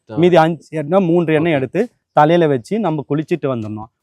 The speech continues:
Speaker 2: குளிச்சுட்டு வந்தது அது கூட என்ன பண்ணுவோம், உங்க குலதெய்வ கோயிலுக்கு போயிட்டு கற்பூரம் கொளுத்தி கும்பிட்டு, என்ன இருக்கிற தரித்திரம் பீடை என்னை விட்டு விலகணும், எனக்கு எந்த ஆபத்தும் வரக்கூடாதுன்னு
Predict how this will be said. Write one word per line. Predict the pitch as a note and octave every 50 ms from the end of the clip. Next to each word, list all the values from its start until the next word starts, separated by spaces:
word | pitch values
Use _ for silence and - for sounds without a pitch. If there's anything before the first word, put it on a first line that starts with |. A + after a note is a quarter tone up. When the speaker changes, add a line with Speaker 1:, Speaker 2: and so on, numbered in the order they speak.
| _
Speaker 2:
குளிச்சுட்டு | D#3+ F3+ F3+ D3+ G3 D#3 D#3+
வந்தது | D3+ D3+ D#3+ E3+ F3+
அது | D#3 C#3 C#3+
கூட | D3 E3 E3 E3+
என்ன | D3 D3 D#3 D3+
பண்ணுவோம், | C3+ C#3+ C3
உங்க | A#2+ B2 B2 A#2+ A2 C3+ C3
குலதெய்வ | D3 F3 F3 F3 D#3+ -
கோயிலுக்கு | - C3+ B2 A#2 G#2+ -
போயிட்டு | A#2+ A#2+ B2 A#2 F#3+
கற்பூரம் | F3+ - C3 B2+ B2+ - D#3+ D#3+ D3
கொளுத்தி | B2 A#2 A#2+ A#2 E3+ E3
கும்பிட்டு, | - - C3 C3 C#3 C3 B2 A2 _ D3+ F3 G3+ G3 - - _ _
என்ன | - C3 C3+ C3+ C3 B2+
இருக்கிற | C3 C#3+ D3+ F3+ E3 C#3
தரித்திரம் | A#2 A#2+ A#2 A#2+ C3 C3 D#3 D3 C#3 B2
பீடை | G#2+ B2+ B2+ B2 C3+ C3
என்னை | A#2 A2+ A#2 A2+
விட்டு | A2+ C3 B2+
விலகணும், | A2 A2 A2 B2 B2 A2+ A2+ A#2+
எனக்கு | A2+ A2 A2 G#2 G#2+
எந்த | G#2 B2 C#3 C3+
ஆபத்தும் | A2+ A2 A#2+ A#2+ B2+ B2 - C#3+ A#2
வரக்கூடாதுன்னு | G#2+ G#2 A#2 A2 - A2 G2+ F#2+ F#2+ - A2 A2